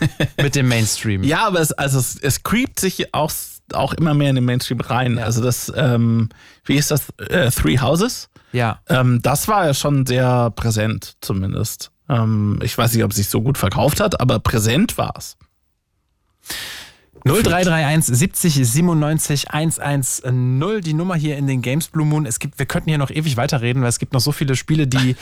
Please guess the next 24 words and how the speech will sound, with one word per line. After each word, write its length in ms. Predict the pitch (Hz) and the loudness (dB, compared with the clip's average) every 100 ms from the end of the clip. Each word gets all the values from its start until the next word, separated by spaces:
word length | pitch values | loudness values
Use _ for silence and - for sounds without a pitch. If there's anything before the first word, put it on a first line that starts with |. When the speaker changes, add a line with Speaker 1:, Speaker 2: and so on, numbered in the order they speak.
| - | -10
Speaker 1:
<laughs> 180 | - - | -14 0
Speaker 2:
die 120 | 135 | 2
ein 160 | 135 127 | 2 2
Beispiel 440 | 139 240 - 202 | 2 0 2 2
sind 240 | 165 180 | 4 2
sozusagen 500 | 160 156 135 135 139 | 0 -2 -2 0 0
für, 300 | 139 143 131 | -2 0 0
für, 680 | 117 - 120 110 107 110 107 | 0 -2 0 0 0 0 -2
äh, 40 | |
zweite 300 | 104 - 127 | -2 -2 -2
Chancen. 520 | - 131 156 - 147 135 | 0 0 0 0 0 -2
Spiele, 280 | - 165 | -2 0
bei 100 | 151 | 2
denen 160 | 135 139 | 2 0
ich 100 | 131 | 0
mir 120 | 135 | 0
sicher 280 | 123 185 170 | 0 0 -2
bin, 300 | 110 110 135 - - - - - - | -2 0 0 -2 -14 -14 -16 -12 -2
dass 280 | 160 - - | -2 -2 -2
ihr 180 | 175 | 0
sie 360 | 147 143 147 135 - | 2 2 2 0 -6
spielt, 560 | - - 269 220 - - _ _ _ - | -6 0 2 0 -2 -14 _ _ _ -2
nämlich, 520 | 131 120 104 95 - - _ _ _ | 2 2 2 0 -4 -10 _ _ _
weil 260 | 151 147 | 0 0